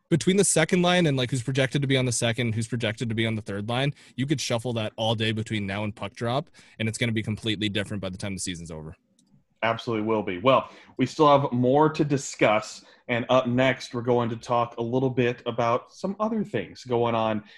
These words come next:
Speaker 2: in, in the hockey world, and a little bit more, too, about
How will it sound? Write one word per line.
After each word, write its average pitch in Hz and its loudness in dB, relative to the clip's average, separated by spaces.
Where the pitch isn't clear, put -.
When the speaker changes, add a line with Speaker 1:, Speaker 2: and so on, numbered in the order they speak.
Speaker 2:
in, 127 0
in 120 0
the 120 0
hockey 120 2
world, 110 0
and 113 0
a 127 -4
little 160 8
bit 160 0
more, 143 6
too, 143 2
about 123 2